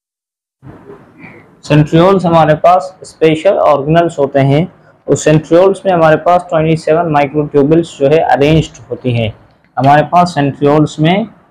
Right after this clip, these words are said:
सेंट्रियोल्स कंटेन, सेंट्रियोल्स कंटेन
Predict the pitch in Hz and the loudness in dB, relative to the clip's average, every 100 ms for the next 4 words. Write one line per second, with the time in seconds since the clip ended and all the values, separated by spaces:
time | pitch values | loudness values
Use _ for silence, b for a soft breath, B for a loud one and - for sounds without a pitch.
0 | _ _ - 143 131 147 156 175 180 - | _ _ -4 -4 -2 0 2 2 -2 -6
1 | - 143 135 - 143 170 202 - - _ | -4 -2 -2 0 0 0 -2 -8 -20 _
2 | - - _ _ _ _ _ _ _ _ | -20 -20 _ _ _ _ _ _ _ _
3 | _ _ _ _ _ _ _ _ _ _ | _ _ _ _ _ _ _ _ _ _
4 | - - 143 139 151 156 175 180 - 151 | -10 -2 -2 2 2 2 2 0 -2 -2
5 | 143 139 151 | 0 -2 -2